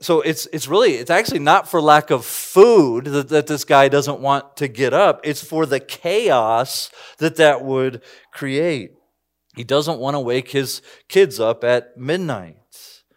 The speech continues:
And if that means that I don't get to serve my neighbor, then so be it. So Jesus is asking,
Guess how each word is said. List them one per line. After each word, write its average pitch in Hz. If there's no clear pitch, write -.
And 104
if -
that 135
means 156
that 110
I 113
don't 143
get 143
to 113
serve 143
my 139
neighbor, 139
then 120
so 101
be 98
it. -
So 131
Jesus 196
is 196
asking, 151